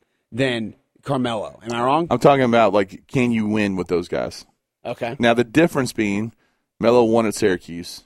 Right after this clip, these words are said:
Speaker 2: in his one year at Syracuse. I mean, they won the title.
Speaker 1: And that, there's something to be said for that.
Speaker 2: There's something to be said for that. Um,
Speaker 1: Russell Westbrook, on the other hand, well, at U C L A, went to a Final Four, I think.
Speaker 2: Yes.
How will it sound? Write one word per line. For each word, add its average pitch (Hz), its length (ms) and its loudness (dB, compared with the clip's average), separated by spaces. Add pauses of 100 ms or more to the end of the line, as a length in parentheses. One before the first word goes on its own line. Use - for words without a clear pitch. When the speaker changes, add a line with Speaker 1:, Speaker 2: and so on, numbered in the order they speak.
Speaker 2:
in 92 100 -14
his 92 100 -8
one 101 180 -4
year 104 120 -2
at - 80 -6
Syracuse. - 600 -8 (580)
I 82 40 -12
mean, 95 140 -4
they 98 60 -2
won 98 220 -2
the 95 60 -2
title. 85 420 -2 (560)
Speaker 1:
And 110 140 -8
that, 123 120 -6
there's 123 220 -6
something 135 180 -4
to 123 60 -8
be 117 80 -10
said 113 240 -6
for 113 80 -14
that. 110 240 -6
Speaker 2:
There's 117 200 4
something 131 200 2
to 127 40 0
be 123 40 0
said 107 240 0
for 82 80 -4
that. 78 240 -4 (1080)
Um, 104 720 2
Speaker 1:
Russell 151 260 -2
Westbrook, 143 440 -2
on 117 120 -4
the 113 100 -8
other 110 140 -8
hand, 104 400 -10 (260)
well, 120 160 -4
at 110 80 -6
U 120 120 -4
C - 140 -6
L 117 100 -2
A, 120 60 -4
went 170 180 -2
to 196 100 -2
a 151 40 -2
Final 156 240 -6
Four, 190 220 -2
I 95 80 -6
think. 98 340 -18 (260)
Speaker 2:
Yes. 104 460 0